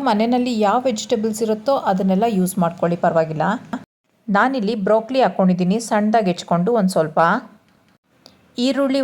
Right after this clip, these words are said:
ಒಂದ್ ಅರ್ಧ, ಮೂಲಂಗಿ ಒಂದ್ ಸ್ವಲ್ಪ, ಕ್ಯಾರೆಟ್ ಒಂದ್ ಸ್ವಲ್ಪ, ಪಾಲಕ್ ಮತ್ತೆ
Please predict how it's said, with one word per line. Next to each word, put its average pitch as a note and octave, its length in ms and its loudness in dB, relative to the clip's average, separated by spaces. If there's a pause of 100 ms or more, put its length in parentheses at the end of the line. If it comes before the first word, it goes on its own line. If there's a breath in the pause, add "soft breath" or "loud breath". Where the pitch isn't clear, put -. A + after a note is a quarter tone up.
ಒಂದ್ F#3 180 4
ಅರ್ಧ, E3+ 200 0 (840)
ಮೂಲಂಗಿ C4+ 480 2
ಒಂದ್ F#3 160 4
ಸ್ವಲ್ಪ, F3+ 220 0 (640 loud breath)
ಕ್ಯಾರೆಟ್ B3+ 400 4
ಒಂದ್ F#3+ 160 0
ಸ್ವಲ್ಪ, F3 220 0 (800)
ಪಾಲಕ್ C4 420 2 (140)
ಮತ್ತೆ A#3+ 180 0